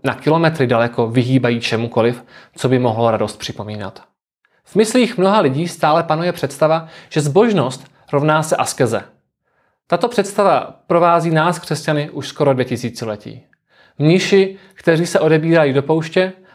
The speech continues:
aby tam o samotě, bez kontaktu s ostatními lidmi, pilovali svoji svatost a duchovní dokonalost, byli pro cel-,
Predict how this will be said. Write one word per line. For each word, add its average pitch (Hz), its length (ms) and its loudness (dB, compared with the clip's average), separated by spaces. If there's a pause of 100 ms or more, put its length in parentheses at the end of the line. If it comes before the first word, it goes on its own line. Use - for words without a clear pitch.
(120)
aby 143 200 0
tam 151 160 0
o 151 80 -2
samotě, 185 560 0
bez 135 280 -2
kontaktu 156 460 -2
s 135 80 -10
ostatními 147 520 -4
lidmi, 160 400 -4 (400)
pilovali 185 440 4
svoji 160 300 -2
svatost 160 580 -4
a 143 80 -6
duchovní 147 400 -4
dokonalost, 135 640 -4 (480)
byli 156 180 2
pro 147 180 -2
cel-, 175 340 0